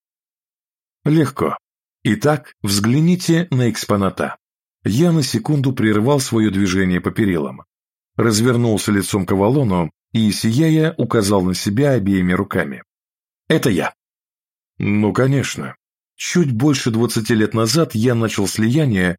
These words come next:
с человекоцентричной системой искусственного интеллекта. Мы уже и забыли, но изначально процесс должен был дать мне возможность говорить и выражать чувства до того, как мои собеседники уснут,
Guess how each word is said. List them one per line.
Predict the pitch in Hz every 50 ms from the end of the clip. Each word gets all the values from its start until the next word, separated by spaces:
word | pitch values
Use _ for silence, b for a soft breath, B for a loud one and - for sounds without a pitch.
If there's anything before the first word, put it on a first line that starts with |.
| - _ -
с | -
человекоцентричной | - - - - 120 127 139 160 185 180 160 131 - - 123 113 110 135 143 160 135 - - 143 -
системой | - 117 104 - - 135 127 127 123
искусственного | 117 - - 120 104 - 117 113 110 107 107 113
интеллекта. | 110 107 139 135 127 95 - _ - - - - _ _ _ _ _ _ _ _ _ _ _ _ -
Мы | 127 143 175 190 190 190 -
уже | 151 143 131 147 165
и | 151 139
забыли, | 123 147 151 127 120 110 98 87 90 90
но | 95 107 113 110 107 110 - 120
изначально | 113 95 98 113 107 - - - 170 175 160 120 104 92 87 90 85 - - _ _ _ _ _ _ _ _ _ _ _
процесс | 120 127 131 127 - - 196 175 151 117
должен | 107 113 151 151 135 120 120 127 120 113
был | 117 107
дать | 107 110 104 -
мне | 127 131 131 123
возможность | 110 110 98 92 107 113 110 92 92 98 90 90
говорить | 98 101 95 104 110 123 151 143 131 - - _ _ _
и | 127 131
выражать | 117 110 117 117 113 104 95 107 104 95
чувства | - - 165 156 131 131 - 98 98 92 90 - _ _
до | 104 104 117 120 107 92
того, | - 101 104 110 135 165 151
как | - 123 107 -
мои | 117 113 110
собеседники | 104 - 110 104 104 101 - 113 107 92 98 92 87 - 98
уснут, | 95 98 - - 143 151 151 139 -